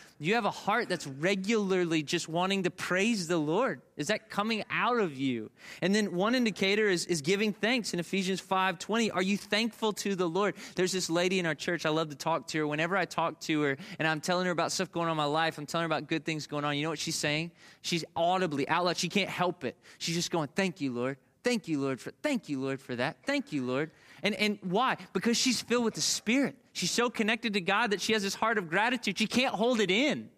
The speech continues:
Is that you? Are you marked in that way? Another way of, of being marked by the Spirit of God is, is submitting to one another. There in verse twenty-one,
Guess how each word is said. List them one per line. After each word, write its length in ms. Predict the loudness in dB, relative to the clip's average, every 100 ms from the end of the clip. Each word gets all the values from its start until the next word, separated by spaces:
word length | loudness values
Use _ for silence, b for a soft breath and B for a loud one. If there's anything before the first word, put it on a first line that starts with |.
| B B
Is 200 | B 0
that 300 | 2 2 0 -2
you? 240 | -2 2
Are 60 | 2
you 140 | 2
marked 340 | 0 0 0 -2
in 80 | -2
that 220 | -2 0
way? 160 | -2 -2 B
Another 340 | 0 2 4 4
way 260 | 4 4
of, 120 | 2 0
of 180 | -2 0
being 200 | 0 0
marked 400 | 0 0 0 -2
by 120 | -4
the 40 |
Spirit 280 | -2 0 0
of 100 | 0
God 300 | 0 2 2
is, 120 | -2 -6 B B
is 140 | -4 0
submitting 640 | 0 0 0 0 2 0
to 80 | 0
one 180 | 0 0
another. 320 | 0 0 0
There 220 | 0 0
in 80 | 0
verse 260 | -2 -2 -6 B B
twenty-one, 680 | -4 -2 0 0 -2 -2